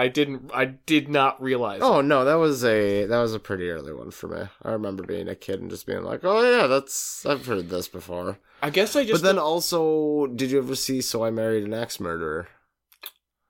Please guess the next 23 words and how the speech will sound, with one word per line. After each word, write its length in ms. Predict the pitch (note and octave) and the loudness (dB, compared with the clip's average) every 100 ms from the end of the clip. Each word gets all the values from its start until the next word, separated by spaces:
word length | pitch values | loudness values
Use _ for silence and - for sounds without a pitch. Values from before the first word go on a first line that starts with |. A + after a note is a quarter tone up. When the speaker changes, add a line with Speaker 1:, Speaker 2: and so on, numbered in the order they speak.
| _ - | _ -6
Speaker 1:
Um, 840 | C3 C3 C3 C3 C3 C3+ C3 C3 | -2 0 2 2 2 2 0 -2
I 240 | C#3+ D3 C#3 | -6 -4 -6
have. 800 | C3 E3 E3+ D3+ A2+ G#2+ - - | -6 -2 0 2 2 -2 -6 -8
He 80 | |
Speaker 2:
Because 300 | G#2 A#2+ C3+ | -2 0 0
Speaker 1:
has, 320 | C#3+ C3+ C#3 C#3 | 2 2 2 0
like, 160 | C3 | -2
a 60 | B2+ | -2
Scottish 580 | - - A#2 A#2+ A#2+ - | -6 -4 -2 -2 -4 -6
Speaker 2:
his 320 | A#2 B2 G#2 | -2 -2 -2
dad, 460 | - B2 B2 G2+ F2 | 2 4 4 2 0
his 400 | - A#2 G#2+ G2+ | 0 0 0 0
Speaker 1:
Okay, 80 | |
Speaker 2:
dad 240 | A2+ A#2 A2+ | 2 4 2
in 60 | G2 | 0
Speaker 1:
yeah. 60 | |
Speaker 2:
that 200 | F#2+ F#2 | 0 0
movie 360 | F2+ F#2 F2+ F#2 | -2 -2 -2 -2
is 240 | F2+ F#2 | -2 -4
the 80 | F2 | -8
Fat 320 | - F2+ F2+ | -8 -6 -6
Bastard 500 | F2+ F2+ G2+ - - | -8 -8 -8 -8 -8
voice, 480 | - - - - - | -4 -4 -4 -6 -8